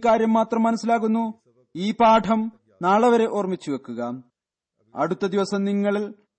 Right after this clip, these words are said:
ഇസ്ലാം അഹമ്മദിയത്തിന്റെ സന്ദേശം ജനങ്ങൾക്ക് വിതരണം ചെയ്യുന്നതായി കണ്ടു. അപ്പോൾ യഥാർത്ഥത്തിലുള്ള ഇസ്ലാം ഇതാണ്, ഇത് തന്നെയാണെന്ന് ഹൃദയത്തിൽ തോന്നി. ഇപ്പോൾ ഞാൻ വെബ്സൈറ്റിൽ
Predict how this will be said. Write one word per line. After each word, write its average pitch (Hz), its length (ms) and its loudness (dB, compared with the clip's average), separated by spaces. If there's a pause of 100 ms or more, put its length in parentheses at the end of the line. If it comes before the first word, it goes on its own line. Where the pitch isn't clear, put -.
(100)
ഇസ്ലാം 196 640 0
അഹമ്മദിയത്തിന്റെ 208 640 -2
സന്ദേശം 208 560 -4
ജനങ്ങൾക്ക് 202 420 -4
വിതരണം 202 380 -4
ചെയ്യുന്നതായി 202 460 -2
കണ്ടു. 202 540 -2 (360)
അപ്പോൾ 202 480 2 (440)
യഥാർത്ഥത്തിലുള്ള 202 800 0
ഇസ്ലാം 208 420 -2
ഇതാണ്, 202 440 0 (160)
ഇത് 185 240 -6
തന്നെയാണെന്ന് 208 480 -2
ഹൃദയത്തിൽ 202 500 -4
തോന്നി. 135 400 -6 (1400)
ഇപ്പോൾ 214 300 2
ഞാൻ 220 260 4
വെബ്സൈറ്റിൽ 226 800 -2